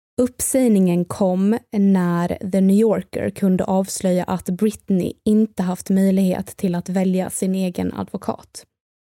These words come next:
Och då fått Sam Ingham. Och det har genom olika dokument framkommit att Britney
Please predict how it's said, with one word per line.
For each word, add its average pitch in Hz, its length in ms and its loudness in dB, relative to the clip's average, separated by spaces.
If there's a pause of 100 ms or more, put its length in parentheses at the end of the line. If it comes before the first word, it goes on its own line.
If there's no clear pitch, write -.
(440)
Och 190 200 -4
då 180 160 0
fått - 640 -8 (100)
Sam 185 400 -6
Ingham. 190 440 -2 (840)
Och 190 300 -2
det 196 180 0
har 233 320 0
genom 180 640 0
olika 190 480 0
dokument 220 600 0
framkommit 180 640 -2
att 180 140 -6
Britney 190 720 -2